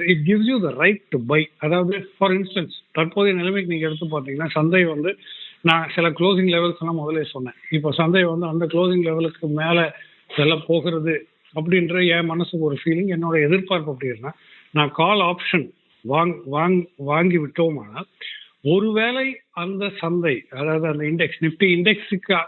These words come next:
மேலாக அந்த கால் ஆப்ஷன் நான் வாங்கி விட்டேனால் அந்த இண்டெக்ஸ் வந்து அந்த குறிப்பிட்ட லெவலுக்கு மேலாக சென்றால், ஓகே, என்னுடைய ஆப்ஷனுக்கு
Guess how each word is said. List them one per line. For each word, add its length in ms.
மேலாக 440
அந்த 200
கால் 260
ஆப்ஷன் 300
நான் 140
வாங்கி 220
விட்டேனால் 560
அந்த 280
இண்டெக்ஸ் 440
வந்து 260
அந்த 180
குறிப்பிட்ட 460
லெவலுக்கு 440
மேலாக 500
சென்றால், 540
ஓகே, 240
என்னுடைய 440
ஆப்ஷனுக்கு 580